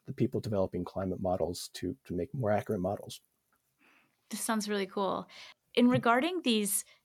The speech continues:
Speaker 2: instruments, can you just tell me what they look like? If I were to hold one in my hands right now, what would I be looking at?
Speaker 1: So on, on pace, there's three instruments.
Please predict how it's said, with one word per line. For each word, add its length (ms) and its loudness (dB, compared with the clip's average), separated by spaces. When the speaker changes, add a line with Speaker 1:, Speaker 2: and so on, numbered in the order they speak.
Speaker 2:
instruments, 840 2
can 180 6
you 180 4
just 280 -4
tell 140 0
me 100 2
what 160 -2
they 80 2
look 280 -2
like? 520 -12
If 80 -6
I 200 6
were 140 4
to 60 4
hold 240 4
one 140 6
in 80 6
my 100 2
hands 280 0
right 140 -6
now, 140 -2
what 140 -4
would 100 -4
I 60 -4
be 120 -8
looking 300 -10
at? 160 -12
Speaker 1:
So 380 10
on, 280 8
on 140 4
pace, 340 6
there's 240 6
three 320 10
instruments. 580 -4